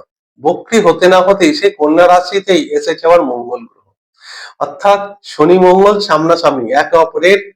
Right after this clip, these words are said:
সামনে সমসপ্তমে, যেটা মিউচুয়াল অ্যাসপেক্ট দিচ্ছে, দৃষ্টি বিনিময় করছে। এই যে শনি মঙ্গল যোগ, এটা আপনারা তো বিরাট ভয় পায়। তার উপরে এটা কন্যা রাশির ক্ষেত্রে।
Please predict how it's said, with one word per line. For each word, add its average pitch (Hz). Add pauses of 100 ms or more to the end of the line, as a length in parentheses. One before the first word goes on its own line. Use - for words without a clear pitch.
(180)
সামনে 143
সমসপ্তমে, 175 (760)
যেটা 170
মিউচুয়াল 190
অ্যাসপেক্ট 156
দিচ্ছে, 139 (840)
দৃষ্টি 180
বিনিময় 165
করছে। - (760)
এই 214
যে 247
শনি 165
মঙ্গল 214
যোগ, 170 (220)
এটা -
আপনারা 196
তো 196
বিরাট 160
ভয় 143
পায়। 92 (800)
তার 165
উপরে 190
এটা 185
কন্যা 170
রাশির 156
ক্ষেত্রে। -